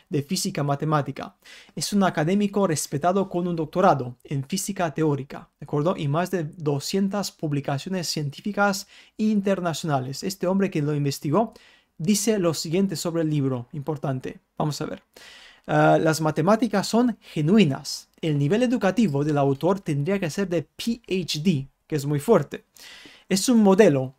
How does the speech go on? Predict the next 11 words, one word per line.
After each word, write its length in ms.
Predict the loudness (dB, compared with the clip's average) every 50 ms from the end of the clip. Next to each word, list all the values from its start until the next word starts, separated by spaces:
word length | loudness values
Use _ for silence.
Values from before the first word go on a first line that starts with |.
| -10 _
En 200 | -2 -2 -2 0
física 400 | -2 -2 -2 -2 -2 -2 -2 -2
tenemos 400 | -2 -2 -2 0 0 0 0 0
muchos 320 | -2 -4 -4 -4 -4 -2
modelos 600 | -2 0 2 4 4 4 2 -2 -6 -10 -12 -12
y 80 | -12 -8
debemos 580 | -4 -2 -2 0 2 2 2 2 0 -2 -4
considerarlos 760 | -4 -6 -4 -4 -2 0 2 2 4 4 2 0 0 -2 -6
todos 340 | -8 -4 -2 -2 -2 -2 -4
con 200 | -4 -4 -4 -2
respeto 640 | -4 -6 -6 -4 -2 -2 -2 0 0 0 0 -2